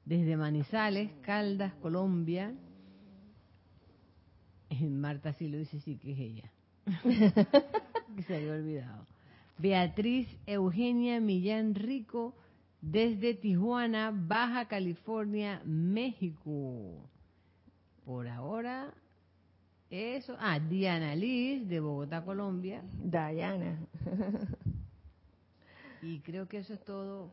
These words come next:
Speaker 1: por ahora.
Speaker 2: Ay, bueno, eh, muchísimas gracias, eh, por los saludos. Un gran, gran abrazo de parte de todos nosotros,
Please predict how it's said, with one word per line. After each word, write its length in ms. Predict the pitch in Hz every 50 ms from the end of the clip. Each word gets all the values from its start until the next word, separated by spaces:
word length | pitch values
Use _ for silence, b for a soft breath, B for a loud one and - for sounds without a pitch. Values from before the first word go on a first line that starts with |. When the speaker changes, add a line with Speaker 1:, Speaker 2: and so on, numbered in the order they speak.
| -
Speaker 1:
por 180 | - 185 180 175
ahora. 280 | 160 131 110 - 175 202
Speaker 2:
Ay, 80 | 196 226
bueno, 420 | 208 165 165 196 220 208 190 180 - - - _
eh, 320 | - 170 165 165 165 - - - - - - - -
muchísimas 720 | - 180 180 175 170 - - 180 165 - 202 190 170 156 160
gracias, 640 | 170 160 156 156 156 - - - 208 208 208 196 - - - - - - - - b b b b b b b b b b
eh, 220 | - - 151 143 147
por 160 | - 175 156
los 140 | 170 156 131
saludos. 840 | - 151 143 156 175 180 180 190 208 208 196 - - - - - - b b b b b b b
Un 420 | 180 180 180 175 175 165 160 160
gran, 560 | 156 202 208 202 196 185 185 185 180 175 165 - - - - 202 175 165
gran 440 | 165 196 202 196 185 185 180 180 185
abrazo 640 | - 175 165 165 165 170 175 170 165 - - - 190 190 - -
de 100 | 175 170
parte 380 | - - 170 156 190 - - 185
de 80 | 175
todos 280 | 170 - 170 180 175 175
nosotros, 640 | 175 170 151 - - 170 156 151 - 180 180 170